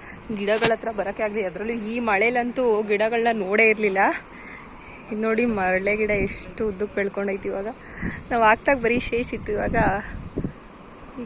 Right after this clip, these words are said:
ಕಡ್ಡಿಗಿಂತ ಉದ್ದಕ್ಕೆ ಬೆಳ್ಕೊಂಬಿಟ್ಟೈತೆ. ನಾವು ಬಟ್ಟೆ ಎಲ್ಲ ವಾಶ್ ಮಾಡಿ, ಚಾರ್ವಿಗೆ ಇವತ್ತು ಸ್ಕೂಲ್ ರಜಾ, ಅದಕ್ಕೆ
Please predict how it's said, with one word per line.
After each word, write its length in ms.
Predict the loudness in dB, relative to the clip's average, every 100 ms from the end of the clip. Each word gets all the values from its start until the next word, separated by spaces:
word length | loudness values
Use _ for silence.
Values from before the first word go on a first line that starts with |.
| -4
ಕಡ್ಡಿಗಿಂತ 500 | -4 -4 -2 -2 2 2
ಉದ್ದಕ್ಕೆ 260 | 2 0
ಬೆಳ್ಕೊಂಬಿಟ್ಟೈತೆ. 760 | 0 0 -2 0 -2 -4 -8 -10 -14 -16 -16 -16 -16 -16 -10
ನಾವು 140 | -6
ಬಟ್ಟೆ 280 | -2 -2 0
ಎಲ್ಲ 120 | 0
ವಾಶ್ 400 | 0 -2 -4 -4
ಮಾಡಿ, 340 | -4 -4 -6 -8 -10 -12 -14 -14 -14 -8 -4 -2 -2
ಚಾರ್ವಿಗೆ 320 | 0 2 2
ಇವತ್ತು 200 | 0 -2
ಸ್ಕೂಲ್ 200 | -2 -2
ರಜಾ, 200 | -2 -2
ಅದಕ್ಕೆ 360 | -2 -2 0